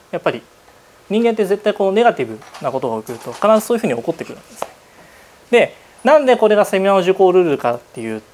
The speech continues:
と、今から主義の勉強をしていきます。主義するときに、このパッカパカの状態で主義の勉強するのと、むっちゃくちゃ力入る状態で勉強するの、どっちの方がいいですか？絶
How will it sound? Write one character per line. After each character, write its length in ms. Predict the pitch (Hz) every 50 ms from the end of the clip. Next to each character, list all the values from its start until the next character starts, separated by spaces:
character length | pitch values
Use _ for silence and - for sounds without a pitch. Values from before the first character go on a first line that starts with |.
| _ -
と、 260 | - 156 127 107 104 - _ _ _ _ _ _ -
今 180 | 247 285 269
か 80 | - 147
ら 60 | 123 120
主 120 | - -
義 120 | 233 226
の 80 | 151 117
勉 160 | 110 117 110
強 80 | - 113
を 40 | 107
し 60 | -
て 80 | -
い 20 | -
き 80 | -
ま 120 | 123 120 -
す。 200 | - - - - _ _ _ _ _ _ - - -
主 140 | - - 302
義 140 | 285 269 -
す 80 | - 156
る 80 | 143
と 100 | 143 156
き 120 | 139 139 117
に、 280 | 117 123 123 110 107 - _ _ _ _
こ 120 | - 185
の 200 | 196 220 160 - - - -
パ 80 | - -
ッ 100 | - -
カ 80 | -
パ 100 | 180 185
カ 60 | 185 180
の 100 | 175 160
状 140 | 160 165
態 200 | 156 160 151 147
で 240 | 147 151 127 127 - - _ _ _
主 100 | - -
義 100 | 208 160
の 80 | 139 113
勉 140 | 113 113 113
強 100 | 117 107
す 100 | - 131
る 60 | 113
の 80 | 110 110
と、 220 | - - 123 113 110 - _ _ -
む 100 | 156 175
っ 40 | 170 -
ち 120 | - -
ゃ 40 | 185
く 60 | -
ち 60 | - 202
ゃ 40 |
力 240 | 185 - - 196 160
入 120 | 135 123 120
る 40 |
状 120 | 110 120 113
態 180 | - - 113
で 220 | 117 127 123 120 - _ _ _ _
勉 120 | - 131 123
強 60 | 117
す 60 | 123
る 60 | 113
の、 60 | 110
ど 100 | 107 180
っ 40 | -
ち 120 | - - 165
の 60 | 127
方 60 | 110
が 60 | 113 104
い 20 |
い 20 |
で 60 | - -
す 60 | -
か？ 80 | - - - _ _ _ _ _ _ _ _ _ _ _ _ _ _ _ _ _ _ _ _ _ _ _ _ _ _ _ _ _ _ _ _ _ _
絶 160 | - - 127